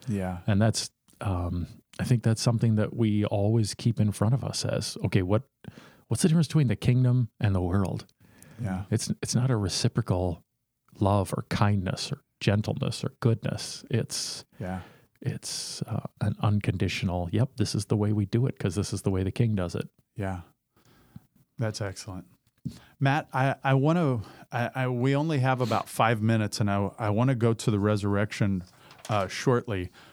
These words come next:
Speaker 1: But before we do that, I, I wanna ask you a question because this is a question that, uh, a lot of people have, especially on Holy Week. So he's dead for three days.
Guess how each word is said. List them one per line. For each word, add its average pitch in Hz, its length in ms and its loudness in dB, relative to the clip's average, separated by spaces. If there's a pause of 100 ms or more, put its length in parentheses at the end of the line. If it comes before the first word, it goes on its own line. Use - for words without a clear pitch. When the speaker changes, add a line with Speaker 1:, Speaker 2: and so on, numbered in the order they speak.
(140)
Speaker 1:
But 117 140 2
before 139 340 0
we 143 120 2
do 120 220 2
that, 107 220 2
I, 101 140 0 (120)
I 117 80 0
wanna 131 300 2
ask 117 340 0
you 117 100 2
a 104 60 -2
question 104 560 -2
because 104 440 -2 (220)
this 120 280 0
is 120 100 0
a 120 60 2
question 117 540 0
that, 107 280 -2 (520)
uh, 107 360 2
a 120 80 2
lot 117 240 6
of 131 80 0
people 139 300 2
have, 120 500 2 (240)
especially 143 760 2
on 123 180 2
Holy 123 280 4
Week. 98 320 -4 (760)
So 113 220 2
he's 117 220 4
dead 123 260 2
for 127 140 2
three 123 340 2
days. 98 540 0